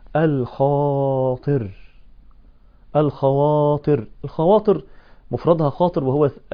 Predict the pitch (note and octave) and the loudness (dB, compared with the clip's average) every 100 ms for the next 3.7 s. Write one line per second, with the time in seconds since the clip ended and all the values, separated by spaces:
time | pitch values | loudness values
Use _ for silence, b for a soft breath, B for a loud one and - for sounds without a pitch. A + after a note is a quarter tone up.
0 | C#3 C3 C#3+ D3+ - F3+ E3 C#3+ C#3 C3 | -6 -2 -2 -2 0 -2 0 0 2 2
1 | C3 F3 - - C3+ B2 B2 B2 - G3 | 2 0 -4 -2 2 2 2 0 2 2
2 | D#3+ b b b b B2+ B2+ B2 C#3 D#3+ | 2 b b b b 6 6 4 0 0
3 | C#3 A#2 G#2+ G#2+ A2+ G2+ F2 | -2 0 -2 -2 -2 -2 -6